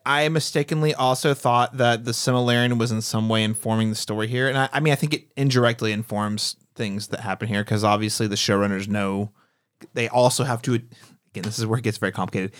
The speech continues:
The showrunners do have to adhere to the Tolkien estate's request that it does fit within the continuity established by Tolkien, but also they can't, like, directly adapt the events of the Silmarillion either. So yeah, it's, it's a weird,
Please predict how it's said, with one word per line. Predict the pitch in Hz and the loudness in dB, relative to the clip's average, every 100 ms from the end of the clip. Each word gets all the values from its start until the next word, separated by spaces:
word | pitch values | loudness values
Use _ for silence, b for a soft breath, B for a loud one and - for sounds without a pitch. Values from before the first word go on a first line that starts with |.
| B B B | B B B
The | 151 | -2
showrunners | - 233 233 214 170 | 0 2 2 2 2
do | 156 196 | 2 0
have | 185 | 0
to | 196 165 | 0 -2
adhere | 139 190 175 131 120 | -2 0 2 2 -2
to | - 156 135 | -6 -4 -2
the | 131 | -2
Tolkien | - 151 143 139 | 0 0 2 0
estate's | 120 143 127 - 120 | 2 2 2 0 -6
request | - - 123 113 - | -2 2 2 2 2
that | 117 | 0
it | 117 | 4
does | 123 - | 2 2
fit | - 120 | -2 -2
within | 120 120 | -2 -4
the | 113 | -6
continuity | - 123 123 117 113 107 107 b b _ | -2 -2 2 2 2 -2 -6 b b _
established | - - 123 120 117 | -8 -2 0 2 0
by | 110 | -2
Tolkien, | 101 113 104 104 98 104 _ _ _ _ - | 0 -4 -6 -8 -8 -10 _ _ _ _ 0
but | 139 | 4
also | 170 160 160 131 | 4 4 2 4
they | 131 | 2
can't, | - 156 135 | 2 -2 2
like, | 127 117 | -2 -2
directly | 110 120 113 139 143 - 127 120 | 0 0 4 2 2 -6 -2 0
adapt | 120 120 117 110 - - - | 0 0 0 0 -4 -16 -10
the | 110 104 - | -10 -10 -12
events | 110 113 117 113 | -4 0 0 -2
of | - 110 | -6 -6
the | 104 | -2
Silmarillion | - 110 104 101 98 95 | 0 0 0 0 0 -2
either. | 98 98 87 80 | -2 -2 -2 -4
So | - 104 92 101 _ _ | 0 0 0 -6 _ _
yeah, | 110 85 67 | -2 -2 -2
it's, | 107 - - _ | -6 -6 -10 _
it's | - - | -12 -2
a | 113 | -2
weird, | 101 113 113 110 110 107 | 2 2 4 2 0 -4